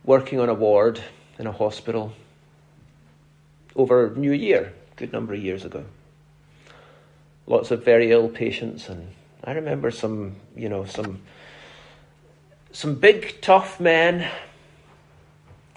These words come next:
and they were terrified to go to sleep in case they didn't wake up. I remember in another room there was a, a lady. She was very, very ill, actually paralysed because of her condition.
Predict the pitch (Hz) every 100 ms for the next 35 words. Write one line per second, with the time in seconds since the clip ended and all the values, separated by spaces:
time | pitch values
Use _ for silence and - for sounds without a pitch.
0 | _ _ _ _ _ _ _ - 139 147
1 | 160 - - - - - 127 - - 135
2 | 127 - - - 117 117 - 110 113 113
3 | 113 101 101 - _ _ _ _ _ _
4 | _ _ _ _ _ _ _ - - -
5 | _ - _ _ _ - 151 226 262 185
6 | 175 156 135 120 104 110 110 113 104 -
7 | - - 127 120 120 98 - - - -
8 | - - - - - _ - _ _ -
9 | - 123 - - - 143 147 139 120 117
10 | 104 87 85 - - - - - - -
11 | 170 180 147 135 131 110 98 92 - -
12 | 107 98 101 98 - 90 -